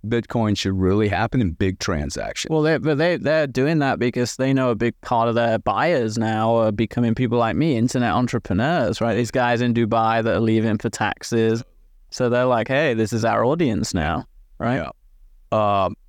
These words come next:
Speaker 1: I think th-, then the question becomes, hey, when does the entrepreneur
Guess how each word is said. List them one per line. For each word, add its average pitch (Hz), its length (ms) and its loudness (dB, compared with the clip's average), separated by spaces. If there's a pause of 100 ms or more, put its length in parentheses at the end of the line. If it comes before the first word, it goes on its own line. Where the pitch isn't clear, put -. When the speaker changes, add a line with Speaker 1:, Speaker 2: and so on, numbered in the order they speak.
Speaker 1:
I 107 60 -2
think 131 260 -2
th-, 110 140 0
then 139 240 0
the 151 80 0
question 101 420 0
becomes, 95 420 0
hey, 98 120 0
when 135 340 0
does 123 160 0
the 113 160 0
entrepreneur 104 960 -2